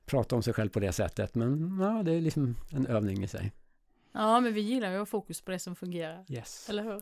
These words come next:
Speaker 1: Ja. <laughs> Så vi behöver träna på det.
Speaker 2: Ja.
Speaker 1: Vad tänkte du på?
Speaker 2: Deppigt nog, eller på att säga, men jag tänkte nog på ungefär samma, att jag älskar ju det här ordet, eh,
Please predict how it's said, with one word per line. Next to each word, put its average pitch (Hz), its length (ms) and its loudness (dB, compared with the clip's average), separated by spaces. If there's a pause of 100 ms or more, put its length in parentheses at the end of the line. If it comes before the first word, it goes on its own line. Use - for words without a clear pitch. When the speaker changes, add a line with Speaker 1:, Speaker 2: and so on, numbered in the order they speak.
Speaker 1:
Ja. 131 260 2 (260)
<laughs> - 840 -10
Så 156 60 -4
vi 127 80 2
behöver 139 220 4
träna 123 340 2
på 120 100 0
det. 117 140 0 (320)
Speaker 2:
Ja. 165 200 -8 (720)
Speaker 1:
Vad 139 180 2
tänkte 156 220 2
du 165 100 -2
på? 113 180 -8 (540)
Speaker 2:
Deppigt 202 520 -6
nog, 214 160 0
eller 185 120 0
på - 60 -4
att 190 60 -4
säga, 180 120 -2
men 185 140 -2
jag 185 200 -4
tänkte 247 320 -4
nog 190 180 -8
på - 80 -12
ungefär 170 680 -4
samma, 202 1120 0
att - 340 -10 (540)
jag 220 200 2
älskar 233 300 0
ju 214 60 4
det 233 60 4
här 226 140 2
ordet, 202 520 -2
eh, 175 320 -2